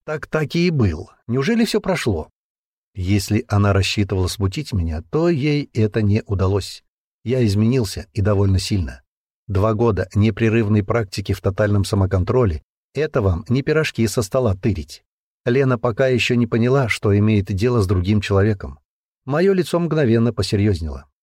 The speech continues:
"А что бы ты хотела от меня услышать?" — ответил я вопросом, глядя ей прямо в глаза. "Только честно". Она первой отвела взгляд, а я поздравил себя с тем, что этот раунд остался за мной.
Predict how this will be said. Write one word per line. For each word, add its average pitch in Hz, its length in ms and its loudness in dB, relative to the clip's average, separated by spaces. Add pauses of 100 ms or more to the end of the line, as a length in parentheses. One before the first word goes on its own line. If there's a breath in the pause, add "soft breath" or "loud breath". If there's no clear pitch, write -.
(520)
"А 107 240 0
что 147 260 -2
бы 123 120 0
ты 127 120 -4
хотела 123 440 0
от 104 120 -4
меня 113 220 2
услышать?" — - 580 -2 (100)
ответил 92 520 -2
я 90 120 0
вопросом, 82 640 -4
глядя 95 480 0
ей 107 320 0
прямо 98 360 2
в 90 40 -4
глаза. 76 440 -6 (180)
"Только 127 320 -2
честно". - 480 -4 (640)
Она 190 240 2
первой 170 380 2
отвела 101 280 2
взгляд, 117 420 0 (260)
а 104 100 -2
я 101 160 4
поздравил 104 540 0
себя 85 240 -6
с - 80 -8
тем, 147 320 -4
что - 320 -6
этот 104 320 0
раунд 156 360 0
остался 90 460 -4
за 85 140 -2
мной. 76 320 -8